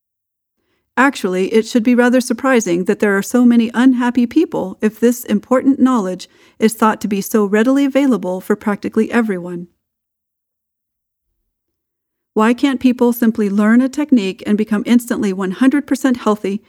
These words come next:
or become millionaires, world-famous singers, or athletes, or fulfill whatever desire they wish? In the teachings of our order, we clearly receive a lot in this respect.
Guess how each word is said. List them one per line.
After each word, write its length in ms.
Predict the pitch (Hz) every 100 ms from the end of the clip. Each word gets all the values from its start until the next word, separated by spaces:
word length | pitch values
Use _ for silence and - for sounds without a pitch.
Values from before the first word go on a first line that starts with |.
| _ _ -
or 160 | 233
become 300 | 247 254 262
millionaires, 680 | 254 302 262 185 - - - _
world-famous 600 | 208 214 220 226 220 220
singers, 540 | - 247 254 185 - -
or 180 | 202 -
athletes, 560 | 226 269 - - - - _ _ -
or 100 | 233
fulfill 540 | 233 233 - 294 214
whatever 460 | 202 196 220 233 226
desire 440 | 196 185 185 185
they 160 | 180 190
wish? 500 | 196 220 190 - - _ _ _ _ _ _ _ _ _ _ _ _ _ _ _ _ _ _ _ -
In 120 | 233
the 100 | 233
teachings 420 | 262 302 370 339
of 120 | 247
our 160 | 226 220
order, 360 | 220 202 185
we 140 | 180 208
clearly 400 | - 240 254 269
receive 400 | 277 - 208 190
a 60 |
lot 360 | 190 202 185 -
in 120 | 196
this 200 | 190 185
respect. 600 | 190 - 202 190 - _